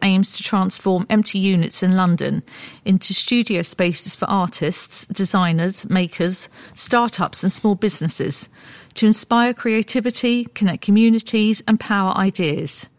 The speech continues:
It has been working with both the council and community groups,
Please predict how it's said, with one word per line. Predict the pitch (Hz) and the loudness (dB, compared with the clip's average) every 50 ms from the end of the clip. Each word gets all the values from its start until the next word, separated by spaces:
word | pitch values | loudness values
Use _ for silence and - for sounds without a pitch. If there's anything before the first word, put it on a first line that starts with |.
| _ _ _ _ _ _ - - - - - - | _ _ _ _ _ _ -20 -20 -20 -20 -10 -8
It | - 226 - | -4 -2 0
has | 262 233 | -2 0
been | - - 247 254 | 2 4 4 6
working | 233 269 285 302 294 - 254 240 | 6 4 2 2 0 0 2 2
with | 247 226 - | 2 2 0
both | 220 208 214 202 | 0 0 0 -2
the | - | -4
council | - - 240 240 220 208 214 - - 196 185 - | -2 0 2 2 2 0 -2 -2 -2 -2 0 2
and | 226 240 247 | 2 2 2
community | - 277 254 247 233 220 208 - - | 4 4 4 6 6 4 2 0 -6
groups, | 160 - - 151 151 147 - - - - - | -8 -4 -2 -2 -2 -2 -2 -4 -6 -6 -6